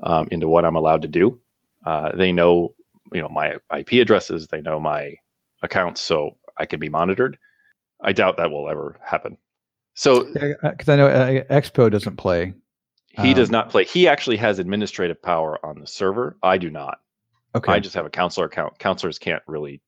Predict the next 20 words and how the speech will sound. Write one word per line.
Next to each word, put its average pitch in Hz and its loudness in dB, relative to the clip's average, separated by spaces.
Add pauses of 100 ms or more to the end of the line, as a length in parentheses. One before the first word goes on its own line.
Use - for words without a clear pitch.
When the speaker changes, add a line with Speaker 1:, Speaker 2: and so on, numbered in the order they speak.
(220)
Speaker 1:
do 90 -6
much 80 -6
except - -20 (100)
teleport 80 -2
around 76 -4
and 71 -16
talk 80 -2
to - -16
people, - -10 (680)
you - -6
know. - -12 (460)
So, 107 4
yeah, 117 4
Expo 165 2
is 113 2
an 98 -2
actual, 87 -2 (360)
uh, 80 -6 (100)
G 87 -6
M, 95 -2